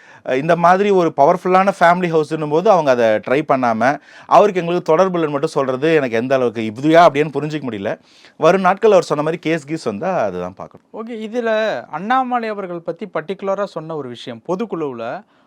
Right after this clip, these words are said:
Speaker 2: உங்களை மாதிரி இங்க ஊழல் பண்ணிட்டு லண்டன்ல போய் இன்வெஸ்ட் பண்றோம் அப்படிங்கிற வார்த்தையெல்லாம் மென்ஷன் பண்ணியிருந்தாரு.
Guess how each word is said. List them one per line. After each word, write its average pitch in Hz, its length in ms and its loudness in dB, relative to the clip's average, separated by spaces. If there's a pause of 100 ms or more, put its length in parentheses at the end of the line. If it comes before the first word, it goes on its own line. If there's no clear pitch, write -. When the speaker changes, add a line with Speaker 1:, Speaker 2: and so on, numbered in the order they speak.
(120)
Speaker 2:
உங்களை 185 320 -4
மாதிரி 214 280 -6
இங்க 196 220 -6
ஊழல் 208 320 -6
பண்ணிட்டு 170 440 -10
லண்டன்ல 175 440 -6
போய் 156 220 -6
இன்வெஸ்ட் 147 460 -10
பண்றோம் 120 460 -10
அப்படிங்கிற 139 340 -10
வார்த்தையெல்லாம் 151 540 -6
மென்ஷன் 127 300 -14
பண்ணியிருந்தாரு. 113 500 -16